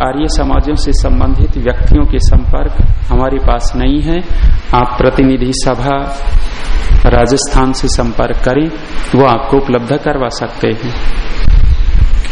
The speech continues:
हमारे यहाँ सवामणि के नाम पर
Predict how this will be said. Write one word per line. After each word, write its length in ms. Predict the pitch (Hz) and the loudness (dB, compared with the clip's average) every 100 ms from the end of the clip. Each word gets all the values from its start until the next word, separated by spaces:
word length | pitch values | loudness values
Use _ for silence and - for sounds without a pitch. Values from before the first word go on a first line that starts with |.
| - - - - - | 2 2 2 2 2
हमारे 400 | 139 156 185 196 | 2 2 2 0
यहाँ 240 | 170 156 185 | -2 -4 -4
सवामणि 640 | - 147 139 156 165 180 175 | -2 -2 -2 -4 -4 -6 -4
के 100 | 156 | -4
नाम 280 | 139 151 170 | -2 -4 -4
पर 280 | 156 151 | -4 -4